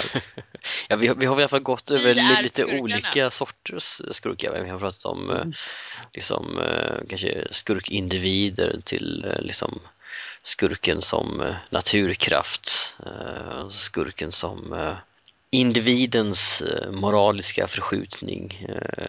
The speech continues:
Speaker 1: eller och så vidare. Alltså det, det finns många olika aspekter.
Speaker 2: Och slutsatsen är ju att författarna är skurkarna. För det är ju vi som utsätter alla för dessa
Speaker 1: <laughs>
Speaker 2: plågor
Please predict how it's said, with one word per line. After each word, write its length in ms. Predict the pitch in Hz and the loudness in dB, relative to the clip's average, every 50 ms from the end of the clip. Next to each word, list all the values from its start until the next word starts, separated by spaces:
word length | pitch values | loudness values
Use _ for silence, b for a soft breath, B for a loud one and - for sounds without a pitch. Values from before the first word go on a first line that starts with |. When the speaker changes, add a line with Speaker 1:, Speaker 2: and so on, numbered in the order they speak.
| - - | -6 -4
Speaker 1:
eller 380 | - 80 71 87 101 104 107 | -2 -2 -2 -2 -4 -8 -8
och 100 | 104 - | -2 0
så 60 | - 101 | 2 2
vidare. 140 | - - | 2 2
Alltså 120 | - 107 113 | 2 0 2
det, 100 | 113 104 | 2 0
det 80 | 104 | 0
finns 160 | - - 113 117 | 0 -2 2 4
många 180 | 117 110 104 | 4 4 6
olika 560 | 80 104 117 110 98 92 - - - 117 98 92 _ _ B B B B B B B B B | 4 4 4 2 2 0 -2 2 2 2 2 0 _ _ B B B B B B B B B
aspekter. 520 | B - - - - - 120 123 - - 240 | B 0 0 0 0 -2 -4 -4 -4 -6 -2
Speaker 2:
Och 60 | 226 | 0
slutsatsen 960 | - - 185 262 277 254 208 - - - - 269 269 - _ - - 254 240 | 0 2 2 2 2 2 0 -2 -6 -4 -2 -2 -2 -2 _ -14 -12 -10 -6
är 100 | 214 202 | -4 -2
ju 160 | 190 190 185 | 0 0 2
att 160 | 180 180 170 - | 0 0 -2 -4
författarna 800 | - 208 190 - - 214 - _ _ - 208 190 165 139 143 - | -10 -10 -10 -8 -8 -8 -8 _ _ -4 -2 0 2 0 0 0
är 240 | - 156 147 143 | 0 -2 -2 -2
skurkarna. 600 | 147 - - 165 147 131 - - 120 110 110 151 180 - _ _ | -4 -6 -6 -6 -6 -6 -4 -6 -4 -4 -6 -10 -12 -16 _ _
För 100 | - - | -16 -8
det 60 | 175 185 | -4 -4
är 40 | |
ju 60 | 196 196 | -4 -2
vi 200 | 185 214 226 214 | -2 -4 -4 -4
som 160 | - 220 - | -6 -6 -2
utsätter 720 | - 208 185 - - - 214 202 - - 208 180 165 139 190 | 0 0 0 -2 -4 -2 2 4 4 6 6 8 8 8 8
alla 200 | 165 156 143 - | 8 6 2 0
för 140 | - 120 | 0 -2
dessa 300 | 107 - 165 156 - 156 | 0 0 0 0 0 0
Speaker 1:
<laughs> 60 | - - | -2 -4
Speaker 2:
plågor 720 | 160 214 208 208 208 196 196 202 220 208 208 202 202 | -4 -2 0 2 2 2 2 2 0 0 2 2 2